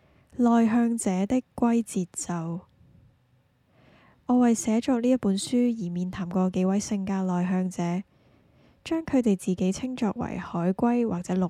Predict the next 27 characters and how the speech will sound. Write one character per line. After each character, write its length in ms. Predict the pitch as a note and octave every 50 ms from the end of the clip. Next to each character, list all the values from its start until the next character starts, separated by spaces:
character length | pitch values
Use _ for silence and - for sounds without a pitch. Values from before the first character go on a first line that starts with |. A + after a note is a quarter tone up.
| - _ -
龜。 320 | - F#3+ F#3 F3+ F#3 G3+ - _ _ _ _ _ _ _ - - _ _ -
佢 80 | -
哋 160 | A3 G3+ G#3+
經 180 | G3+ A#3+ A#3+ C4
常 180 | - - G3+ F#3+
意 140 | F#3+ G3+
識 140 | G#3+ - C4+
到 160 | - - B3 A#3 A3
自 160 | G#3 - G#3+
己 0 |
寧 240 | G3+ A3 A#3 B3+ A#3+ G3 F3
願 120 | F3 F#3
生 220 | A3 - - D4
活 160 | C#4+ C#4 A#3+ G#3+
節 180 | - - G3+
奏 240 | - - - G3+ G3+
慢 300 | G3 G3 F#3+ F#3 F#3 F#3
一 100 | G3+ A3
啲， 380 | - _ - A3 A3 A3 A3+ - _ _ _ _ _ _ _ _ _ _ _ - - _ _
因 120 | - C4 C4
為 120 | A#3+ A3+
生 240 | G#3 - B3+ B3 B3
理 160 | A#3+ A3 G#3+
上 260 | G#3+ - G3+ G3 F#3+
嘅 80 | G3+ G#3
原 260 | F#3+ F3+ F3 F#3 F3+
因， 240 | F#3 A3 A#3+ B3